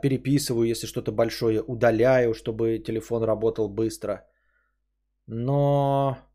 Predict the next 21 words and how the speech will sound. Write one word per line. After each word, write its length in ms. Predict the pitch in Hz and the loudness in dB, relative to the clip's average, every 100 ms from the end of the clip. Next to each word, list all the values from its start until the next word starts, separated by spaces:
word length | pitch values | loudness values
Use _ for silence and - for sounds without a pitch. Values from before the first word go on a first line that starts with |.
| _ _ _ _ _ _ | _ _ _ _ _ _
понимаю, 360 | - 131 143 147 | -2 0 2 2
что 140 | - | 2
это 140 | 147 143 | -2 0
ни 80 | 143 | 2
хрена 280 | 170 208 | 4 4
не 120 | 156 120 | 2 2
так. 240 | 120 - | 0 0
И 60 | 110 | -2
не 100 | 110 | 0
потому, 300 | - 156 190 | 4 4 4
что 160 | - | 2
я 300 | 127 123 113 - - - - | 4 6 4 -2 -20 -18 -6
особенно 560 | 123 117 - 120 117 117 | 0 2 2 4 2 2
опытный 500 | 151 143 123 117 107 | 4 6 4 0 0
пользователь 600 | 131 127 110 110 113 104 | 4 4 4 0 0 -2
смартфона. 760 | 113 117 - - 127 98 - - - - | 0 0 -2 2 2 2 -8 -20 -20 -2
Правильно? 420 | 107 135 117 92 | 2 2 0 -4
Наоборот, 520 | 107 117 131 233 233 | 0 6 6 6 2
опытный 320 | 196 151 151 | -2 -2 -2
пользователь, 400 | 147 170 135 143 | 2 0 2 -2
возможно, 520 | 127 120 147 131 135 | 0 0 2 2 -2